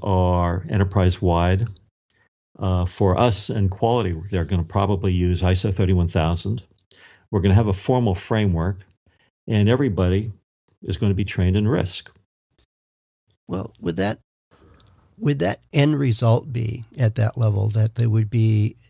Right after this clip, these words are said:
Speaker 2: a reduction in the number of errors, uh, bad decisions that are made?
Speaker 1: Mm-hmm, mm-hmm.
Speaker 2: I mean,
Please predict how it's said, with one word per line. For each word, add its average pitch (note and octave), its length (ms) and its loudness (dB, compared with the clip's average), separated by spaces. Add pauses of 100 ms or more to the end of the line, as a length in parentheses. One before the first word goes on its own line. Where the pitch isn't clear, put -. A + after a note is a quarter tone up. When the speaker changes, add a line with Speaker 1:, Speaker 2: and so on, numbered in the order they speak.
(180)
Speaker 2:
a G#2+ 280 2
reduction G#2+ 920 0
in A2+ 160 2
the G2+ 80 2
number G#2 480 2
of G2+ 260 -6 (120)
errors, A2 540 -2 (720)
uh, A2 140 4 (440)
bad A2+ 380 2
decisions G2 680 0
that G#2 120 -4
are G2+ 120 -6
made? G#2+ 240 -10 (560)
Speaker 1:
Mm-hmm, G2+ 420 2
mm-hmm. E2+ 180 0
Speaker 2:
I - 20 0
mean, A2 400 2